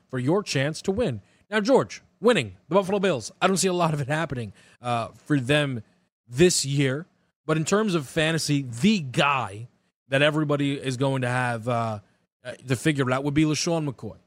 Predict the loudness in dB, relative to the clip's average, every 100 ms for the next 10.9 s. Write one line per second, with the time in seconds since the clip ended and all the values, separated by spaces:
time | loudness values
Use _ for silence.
0 | _ _ -14 -4 0 2 2 0 -2 0
1 | 0 0 0 0 0 -4 -6 -2 -2 -2
2 | -4 -4 -4 -8 -6 -4 -2 0 0 -4
3 | -10 _ -20 -20 -4 0 0 -2 -2 0
4 | 0 -2 -2 0 0 0 -2 0 2 2
5 | -2 -6 -4 -4 -4 -4 -4 -4 -6 -6
6 | -2 -2 -4 -6 -6 -6 -14 _ -20 -4
7 | 0 0 -2 -2 0 2 2 2 0 -4
8 | -8 _ _ _ 2 2 2 -2 -18 -20
9 | _ -10 0 2 2 0 0 2 2 2
10 | 0 -2 0 2 2 0 2 0 -2